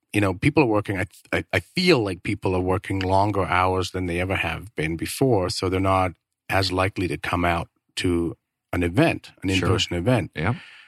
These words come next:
Speaker 1: So I see more of these smaller, like the breakfast meetings. You and I were at a breakfast meeting just a couple of weeks ago, right?
Speaker 2: Yeah.
Speaker 1: I see, I see more of these sort of smaller, um, closer to their members
Speaker 2: Mm-hmm.
Speaker 1: events. I see more online events. Um,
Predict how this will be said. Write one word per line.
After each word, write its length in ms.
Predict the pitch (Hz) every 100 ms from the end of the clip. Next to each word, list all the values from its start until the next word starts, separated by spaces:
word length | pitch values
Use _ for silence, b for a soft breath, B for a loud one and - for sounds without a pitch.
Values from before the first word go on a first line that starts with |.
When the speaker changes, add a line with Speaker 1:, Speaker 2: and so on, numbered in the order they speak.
| B
Speaker 1:
So 200 | - 107
I 60 |
see 300 | 98 - 113 110
more 420 | 107 110 120 123
of 160 | 110
these 260 | 95 95 95
smaller, 640 | - 101 98 98 95 101 98
like 180 | 87 -
the 100 | -
breakfast 400 | - 131 - -
meetings. 240 | 85 85
You 80 | 87
and 100 | 90
I 100 | 92
were 120 | 90
at 80 | 87
a 40 |
breakfast 360 | 85 98 - -
meeting 200 | 98 98
just 180 | 110 -
a 40 |
couple 220 | - 123
of 40 | 120
weeks 200 | 175 -
ago, 220 | 85 76
right? 300 | - 98 131
Speaker 2:
Yeah. 60 | - B B B
Speaker 1:
I 80 |
see, 360 | 107 - 107 101 -
I 80 | 101
see 220 | 101 110
more 220 | 104 113
of 80 | 107
these 260 | 98 95 92
sort 240 | - 98
of 100 | 87
smaller, 680 | - - 98 101 101 98 95 87 -
um, 480 | 85 82 82 82 - - -
closer 380 | 107 113 -
to 260 | 98 - 98
their 220 | 90 87
members 680 | 87 87 90 107 160 214 - -
Speaker 2:
Mm-hmm. 80 | 135
Speaker 1:
events. 400 | 90 170 320 - - B B B
I 60 | 92
see 220 | 95 107
more 240 | 98 95 -
online 520 | 85 87 85 92 139
events. 580 | 151 139 147 143 - - -
Um, 500 | 95 90 87 90